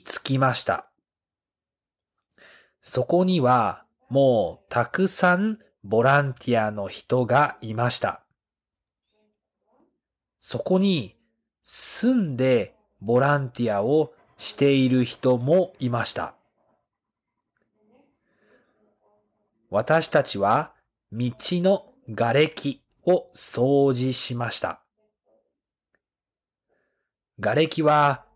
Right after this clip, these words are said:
重いので、とても大変な仕事でした。でも、私たちのボランティアのチームはみんな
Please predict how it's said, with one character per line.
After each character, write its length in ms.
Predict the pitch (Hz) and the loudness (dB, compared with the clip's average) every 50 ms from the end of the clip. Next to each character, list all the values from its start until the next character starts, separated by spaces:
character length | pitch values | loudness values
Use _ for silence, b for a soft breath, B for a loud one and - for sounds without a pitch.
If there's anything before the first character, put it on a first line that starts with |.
| _ _ - | _ _ -4
重 360 | 123 123 123 127 143 160 165 | -2 -2 0 2 2 2 4
い 80 | 156 143 | 2 2
の 140 | 127 110 | 0 0
で、 520 | 101 117 113 113 113 107 104 98 87 - _ _ _ _ _ _ _ _ _ _ | 0 0 2 2 2 2 2 0 -2 -4 _ _ _ _ _ _ _ _ _ _
と 140 | - - 135 | -12 -6 -2
て 120 | - 160 | 0 0
も 340 | 160 165 160 160 160 143 - - | 2 2 2 0 0 -2 -4 -4
大 260 | - - 135 156 165 | -2 0 0 0 0
変 360 | 147 - 147 156 151 147 143 | -2 -4 -4 -4 -4 -4 -2
な 300 | 143 139 139 131 117 - _ - | -2 0 -2 -2 -4 -8 _ -8
仕 280 | - - - - 131 | -4 -2 0 0 0
事 320 | 123 127 127 123 - 123 117 | 2 2 2 2 0 0 0
で 100 | 120 113 | 0 0
し 80 | - | -2
た。 200 | - 98 87 - _ _ _ _ _ _ _ _ _ _ _ _ _ _ _ _ _ _ _ _ _ _ _ _ _ _ _ _ _ _ _ b b b b b b b b b b b _ _ _ _ _ _ _ _ _ | -4 -6 -8 -10 _ _ _ _ _ _ _ _ _ _ _ _ _ _ _ _ _ _ _ _ _ _ _ _ _ _ _ _ _ _ _ b b b b b b b b b b b _ _ _ _ _ _ _ _ _
で 120 | - 135 131 | 0 0 2
も、 340 | 127 127 143 156 - - _ _ _ _ _ _ _ | 4 4 2 2 0 -8 _ _ _ _ _ _ _
私 380 | - 87 104 - 135 131 127 - | -6 -4 0 2 2 2 0 -2
た 160 | - 127 117 | -2 -2 -2
ち 140 | - - 113 | -2 -4 -2
の 280 | 120 135 143 139 - _ _ _ - | 0 0 0 0 -2 _ _ _ -10
ボ 160 | 98 104 110 | -6 -2 0
ラ 160 | 127 147 175 | 2 2 2
ン 140 | 185 170 151 | 0 -2 -6
テ 160 | - - 143 | -4 -2 0
ィ 80 | 135 127 | 0 0
ア 60 | 123 | 0
の 180 | 120 117 113 | 0 -2 -4
チ 220 | - - - - 131 | -2 -2 -2 0 0
ー 120 | 127 123 110 | 0 -2 -4
ム 100 | 107 104 | -4 -2
は 300 | 113 127 135 - - _ _ _ _ _ _ _ _ _ _ _ | 0 0 0 0 -4 _ _ _ _ _ _ _ _ _ _ _
み 140 | - 127 147 | -6 -4 -4
ん 100 | 156 156 | -2 0
な 280 | 151 135 139 - - | 0 0 0 0 -4